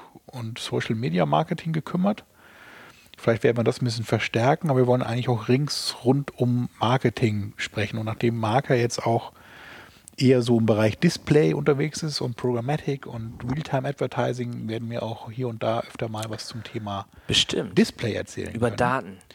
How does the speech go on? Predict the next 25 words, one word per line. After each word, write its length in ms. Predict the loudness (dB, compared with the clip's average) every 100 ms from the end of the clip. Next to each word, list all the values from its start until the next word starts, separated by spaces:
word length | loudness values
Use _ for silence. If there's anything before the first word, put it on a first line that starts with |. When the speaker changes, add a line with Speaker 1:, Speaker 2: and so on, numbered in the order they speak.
| -20 -20 -20 -20 _ _ _
Speaker 1:
Und 240 | -12 0
Data 240 | 2 4 2
Science 380 | 2 2 0 -2
ist 60 |
natürlich 260 | -6 -2 -2
auch 180 | -2 0
ganz 240 | 0 0
spannend 420 | -2 0 2 2
in 80 | 0
dem 100 | 0
ganzen 300 | 0 -2 0
Bereich 560 | 0 2 2 2 2 -2
und 220 | -4 -6 -12 -20 -18 0
Business 400 | 2 4 2 0
Intelligence 920 | -2 -4 0 2 2 2 0 0 -4
und 260 | -4 -6 -2
was 140 | 0
es 120 | 0 -2
alles 220 | -4 0
rings 340 | 0 0 -4
um 440 | -4 -2 -2 -2 -6 -6
das 160 | -6 -4
Thema 240 | -4 -2
Marketing 420 | -2 -2 -2 -2
gibt. 300 | -2 -2 -8